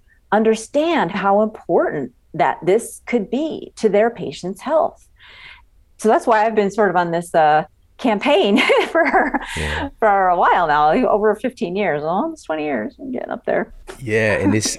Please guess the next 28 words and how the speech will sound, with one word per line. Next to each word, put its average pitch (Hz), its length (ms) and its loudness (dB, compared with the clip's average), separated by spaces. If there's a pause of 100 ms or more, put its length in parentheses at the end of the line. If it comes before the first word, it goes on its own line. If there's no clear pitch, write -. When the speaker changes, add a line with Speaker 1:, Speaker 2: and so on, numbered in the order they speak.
Speaker 2:
you 117 140 0
know 127 140 4
what? 143 240 2
It's - 140 -2
so 135 120 0
crazy 117 400 -2
because 82 680 -2 (1160)
first 156 300 0
and 131 160 0
foremost, 90 580 0
this 127 160 2
has 123 140 2
never 104 320 2
been 101 160 0
a 90 60 -2
part 98 300 -2
of 76 100 -6
the 82 60 -4
human 82 340 -2
diet 85 560 -2
through 87 140 0
our 82 100 2
evolution. 78 600 -4
This 95 160 -4
is 104 120 -2
a 92 100 2
new 98 520 2
invention, 87 720 0